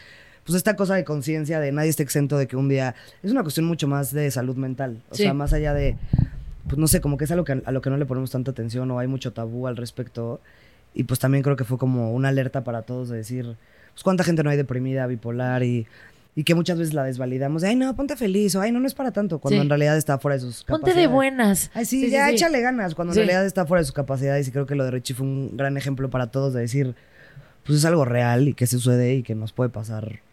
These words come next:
Speaker 1: a todas las personas.
Speaker 2: Claro, que puedes estar en el éxito, que te está yendo súper
Speaker 1: Que tú
Speaker 2: bien y
Speaker 1: dirías, "¿Quién le
Speaker 2: todo.
Speaker 1: pasaría eso?". Pero,
Speaker 2: Claro.
Speaker 1: pues, a todos, a, a quien sea. Entonces, como, pues, tener más cuidado con esa área de nuestra vida.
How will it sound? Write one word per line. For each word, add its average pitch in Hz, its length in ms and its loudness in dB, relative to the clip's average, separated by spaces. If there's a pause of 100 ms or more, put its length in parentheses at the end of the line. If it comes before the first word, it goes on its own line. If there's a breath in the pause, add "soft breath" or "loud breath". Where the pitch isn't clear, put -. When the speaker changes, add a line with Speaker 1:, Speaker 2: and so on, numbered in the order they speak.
Speaker 1:
a - 80 -10
todas 117 180 0
las 110 120 -4
personas. 123 240 -8
Speaker 2:
Claro, 269 240 2
que 208 80 0
puedes 254 180 4
estar 233 200 0
en 233 80 -2
el 208 140 4
éxito, 214 600 2 (240 loud breath)
que - 80 -2
te 190 80 0
está 214 160 2
yendo 226 240 2
súper 202 240 2
Speaker 1:
Que 208 40 4
tú 202 40 2
Speaker 2:
bien 220 80 4
y 226 40 4
Speaker 1:
dirías, 208 180 4
"¿Quién 220 140 2
le 220 60 6
Speaker 2:
todo. 240 60 4
Speaker 1:
pasaría 185 340 2
eso?". 170 220 0
Pero, 135 120 -6
Speaker 2:
Claro. 196 240 4
Speaker 1:
pues, 165 120 4
a 147 60 -4
todos, 175 460 -6
a, - 220 -10
a 123 60 -4
quien 131 220 -4
sea. 135 320 -4
Entonces, 131 400 -4
como, 117 480 -4
pues, - 100 -16
tener 139 240 2
más 143 260 -2
cuidado 127 540 -4
con 110 280 -6
esa 113 220 -4
área 113 220 0
de 107 120 -4
nuestra 107 340 -8
vida. 107 180 -6